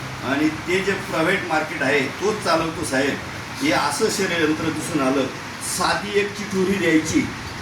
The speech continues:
सगळेच काही शेतकरी माल विकायला जात नाही, कोणाचा मुलगा जातो तर कोणाचा ड्रायव्हर जातो, त्या चिठ्ठीवर काही करता येत नाही.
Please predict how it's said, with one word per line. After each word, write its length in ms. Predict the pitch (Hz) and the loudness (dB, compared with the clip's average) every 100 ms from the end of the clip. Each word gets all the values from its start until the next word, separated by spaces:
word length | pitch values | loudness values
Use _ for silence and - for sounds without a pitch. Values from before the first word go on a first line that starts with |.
| - | 0
सगळेच 420 | 170 165 196 202 | 0 2 2 2
काही 160 | 196 185 | 0 0
शेतकरी 400 | 190 180 170 160 | 0 -2 -2 0
माल 240 | 156 151 | 2 4
विकायला 400 | 165 160 160 160 | 2 2 2 2
जात 280 | 151 151 - | 2 0 0
नाही, 160 | 170 165 | -2 0
कोणाचा 300 | 156 156 151 | 0 0 0
मुलगा 320 | 139 143 147 | 0 0 0
जातो 300 | 143 139 175 156 | 0 -2 -4 -4
तर 60 | |
कोणाचा 440 | 156 147 151 139 139 | -4 -2 -2 0 0
ड्रायव्हर 400 | 131 135 160 156 | 0 2 4 4
जातो, 400 | 139 - 131 - - - - - - - - | 2 0 0 0 -2 -2 -2 0 2 4 2
त्या 200 | 170 - | 0 -2
चिठ्ठीवर 460 | 180 - 165 160 - | -4 -2 -2 0 2
काही 220 | 139 190 | 2 0
करता 380 | 190 165 165 160 | 0 -2 0 0
येत 100 | 151 | 0
नाही. 300 | 151 139 135 | 2 4 4